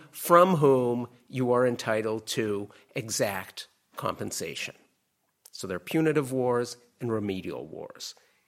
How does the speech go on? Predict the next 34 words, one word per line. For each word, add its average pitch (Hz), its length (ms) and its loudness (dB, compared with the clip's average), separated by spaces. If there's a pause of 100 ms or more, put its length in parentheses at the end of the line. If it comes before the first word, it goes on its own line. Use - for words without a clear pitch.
(680)
In 165 120 8
Aquinas, 226 640 6
it's 170 160 0
explicit. 175 600 2
He 139 260 -4 (100)
says, 135 300 4
there, 170 220 6 (100)
yes, 175 260 8
there 196 140 8
are 175 80 8
defensive 175 560 2
wars 139 380 4
too, 170 480 6 (240)
but 151 120 2
he 151 100 0
doesn't 120 300 0
bother 101 300 -2
discussing 120 640 0
those 92 300 -8
because 135 260 -6
he 113 80 -6
doesn't 107 280 -4
see 123 200 -4
them 127 380 2 (340)
as 139 180 2
raising 139 680 2
in-, 131 240 2 (160)
interesting 139 540 2
questions. - 840 -2 (380)
But 165 160 2
punitive 190 520 2
and 156 160 2
remedial 185 580 4
wars 123 480 2